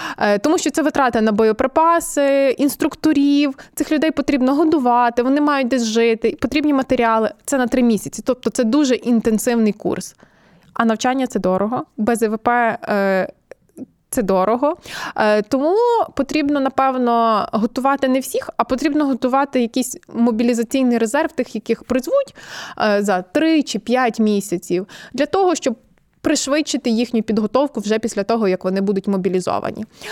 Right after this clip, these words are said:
Щодо Б З В П, також ще одна норма, яка мені не подобається. Це, е, пропонується, що громадяни, які не пройшли Б З В П або базову військову службу, вони не зможуть стати держслужбовцями, прокурорами чи поліцейськими.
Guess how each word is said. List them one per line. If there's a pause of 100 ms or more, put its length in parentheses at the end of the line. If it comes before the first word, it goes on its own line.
(160)
Щодо
Б
З
В
П,
також
ще
одна
норма,
яка
мені
не
подобається. (640)
Це,
е,
пропонується,
що
громадяни,
які
не
пройшли
Б
З
В
П
або
базову
військову
службу,
вони
не
зможуть
стати
держслужбовцями,
прокурорами
чи
поліцейськими.